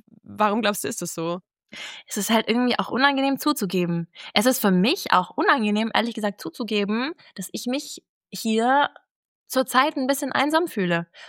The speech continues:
Speaker 1: Hm.
Speaker 2: Weißt du, man, man hat dann vielleicht auch so Gedanken von so, „Oh, vielleicht stimmt was mit mir nicht. Vielleicht, äh, weißt du, bin ich nicht cool genug oder die lädt mich da jetzt nicht ein, weil ich, äh, da nicht reinpasse oder so.“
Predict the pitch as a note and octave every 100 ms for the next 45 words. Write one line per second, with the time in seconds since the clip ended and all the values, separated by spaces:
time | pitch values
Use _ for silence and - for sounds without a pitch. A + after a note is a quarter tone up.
0 | - C4 A#3+ F#3 F3 G3 _ G#3 G#3+ A#3
1 | G#3+ G3 - _ _ - G#3 G3 G3 A3
2 | G#3+ G#3 G3+ G3+ - G3+ F#3+ G3 G#3 G3
3 | G#3 G3 F#3+ G#3 A3 - E3+ D#3 F3+ E3
4 | D3+ D3+ D#3+ G#3+ A3 D#3+ - - - _
5 | F3+ E3+ - - F2 - F#3+ F#3+ G#3 D#3+
6 | - _ G3 F#3+ F#3 F#3+ E3+ - B3+ B3+
7 | A#3 G3+ - - F#3 F3+ E3+ _ _ -
8 | F#3 F#3 G3 F#3+ F#3 F3+ F3+ F#3 - F#3+
9 | F3 F3 E3+ - - F3 A#1 - - _
10 | _ _ _ _ _ _ F#3+ F#3+ F#3 F#3
11 | - G3+ C4+ G#3 F#3 E3+ E3+ E3 D#3+ D#3